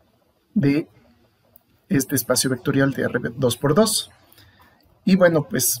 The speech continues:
podemos obtener de esto que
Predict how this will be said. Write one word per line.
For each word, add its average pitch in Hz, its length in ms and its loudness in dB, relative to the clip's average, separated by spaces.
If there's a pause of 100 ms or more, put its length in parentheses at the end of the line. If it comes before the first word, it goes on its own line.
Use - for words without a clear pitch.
podemos 165 600 2
obtener 165 580 2 (480)
de 135 240 2
esto 170 420 -2 (3500)
que 165 200 0